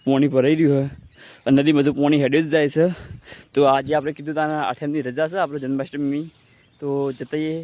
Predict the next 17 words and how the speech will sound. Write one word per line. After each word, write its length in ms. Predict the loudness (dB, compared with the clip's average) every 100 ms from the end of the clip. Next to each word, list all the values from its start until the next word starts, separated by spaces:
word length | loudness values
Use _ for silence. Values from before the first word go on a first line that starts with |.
| -14 _
ફરવા 320 | -10 -6 -6 -8 _ _
ખેતરમાં. 380 | -14 -10 -10 -12 _ _ _ -10
અને 160 | -6 -4 -2
તમે 220 | -4 -2 -2 0 -2
એસ 80 | -6 -8
બી 120 | -6
હિન્દુસ્તાન 320 | -4 -4 -6 -6
ટીમના 260 | -4 -4
વીડિયો 200 | -2 -4 -2
જુઓ 120 | -4
છો 80 | -4 -6
એ 20 | -4
કમેન્ટ 240 | -4 -2
કરજો. 240 | -4 -4 -8 -10 _ _ _ -6
અને 140 | -2 0 0 -2
તમામ 240 | -4 -4 -4 -4
ચાહક 220 | -4